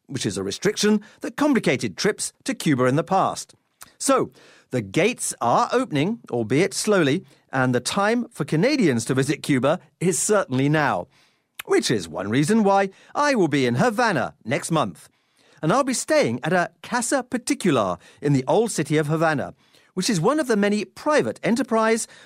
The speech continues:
family-run bed and breakfasts that have sprung up in recent years. So I'll report back on my experience there. One of the hottest trends in social media currently is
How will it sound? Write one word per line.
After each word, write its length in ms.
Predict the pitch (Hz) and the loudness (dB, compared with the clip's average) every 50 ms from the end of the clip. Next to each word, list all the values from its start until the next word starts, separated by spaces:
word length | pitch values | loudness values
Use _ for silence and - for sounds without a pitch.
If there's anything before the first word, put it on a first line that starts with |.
| - | -20
family-run 800 | _ - - - 220 262 277 294 277 196 170 160 165 175 190 190 - | _ -12 -6 -2 0 2 2 2 2 2 2 2 2 0 -4 -6 -10
bed 280 | 143 113 107 156 196 240 | -12 -6 -2 -2 0 0
and 120 | 269 247 | 0 -2
breakfasts 640 | 180 170 160 - - - 147 156 - - - - - _ _ _ - | 0 -2 -2 -2 -4 -4 -4 -4 -4 -8 -10 -12 -12 _ _ _ -4
that 80 | - 254 | -2 -2
have 100 | 226 - | -2 -2
sprung 320 | - - 233 214 170 175 | -2 -2 0 0 2 2
up 180 | 196 147 - - | 2 0 0 -2
in 120 | 113 110 | -4 -2
recent 320 | 110 110 - - - - | -2 -2 -2 -4 -4 -2
years. 440 | - - 147 123 104 87 82 - - _ _ _ _ _ _ _ _ _ _ - | 0 2 2 2 0 -2 -4 -8 -12 _ _ _ _ _ _ _ _ _ _ -2
So 220 | - - - 151 - | 0 0 2 2 2
I'll 140 | 156 147 135 | 0 0 0
report 380 | 123 117 113 - 277 294 - - | 0 -2 -2 0 0 0 2 2
back 280 | 151 151 160 156 - - _ - | 2 0 0 -2 -6 -12 _ -4
on 240 | 196 139 120 127 139 | -2 -2 0 0 0
my 160 | 139 131 143 | 0 0 0
experience 560 | 160 156 - - - 262 233 190 147 117 101 - | 0 -2 -4 -4 0 2 2 2 2 0 -2 -2
there. 280 | 117 104 90 78 67 - _ _ _ _ _ _ _ _ _ _ _ _ _ _ _ _ _ _ _ _ _ _ _ - - - - - - - - - | -2 -2 -2 -4 -6 -10 _ _ _ _ _ _ _ _ _ _ _ _ _ _ _ _ _ _ _ _ _ _ _ -20 -20 -20 -20 -20 -20 -20 -14 -4
One 180 | - 302 330 330 | 0 2 2 2
of 80 | 311 | 2
the 120 | 269 240 165 | 2 0 0
hottest 540 | - 254 247 - 226 196 - - - _ | 0 -2 -2 0 -2 -2 -4 -4 -10 _
trends 460 | - - 190 196 202 190 190 180 147 151 | -6 -2 0 2 2 2 2 0 0 0
in 160 | 143 143 156 - - | 0 0 -2 -4 -6
social 440 | - - - 202 180 - - 156 143 | -4 0 0 2 2 2 2 2 2
media 360 | 175 254 269 185 143 104 92 | 2 2 2 2 0 0 -2
currently 520 | - - 117 107 107 - 127 175 247 247 - - - - _ | -2 -2 -2 -2 -2 -2 -2 -2 -2 -2 -6 -12 -20 -20 _
is 300 | - - 269 277 262 - | -2 0 2 2 0 -2